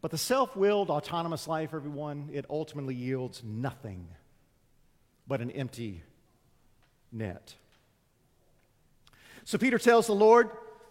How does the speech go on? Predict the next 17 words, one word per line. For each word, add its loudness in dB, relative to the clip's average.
"He's -2
been 2
working 4
hard 2
all 2
night, 2
nothing 2
has 2
worked 0
for -2
him." 2
And -4
then -2
what -2
does -6
Peter -6
say? -4